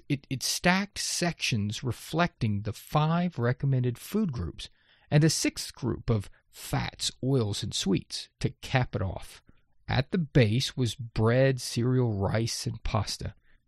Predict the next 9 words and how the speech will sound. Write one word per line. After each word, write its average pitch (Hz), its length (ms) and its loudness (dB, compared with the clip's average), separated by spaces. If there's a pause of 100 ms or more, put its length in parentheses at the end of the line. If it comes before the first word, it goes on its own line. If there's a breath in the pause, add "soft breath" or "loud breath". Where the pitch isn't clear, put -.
(120)
with 131 160 0
the 117 80 2
largest 110 680 2
recommendation 110 800 0 (180)
of 117 220 -4
six - 440 0
to 202 140 -2
eleven 120 380 2
servings. 117 680 -2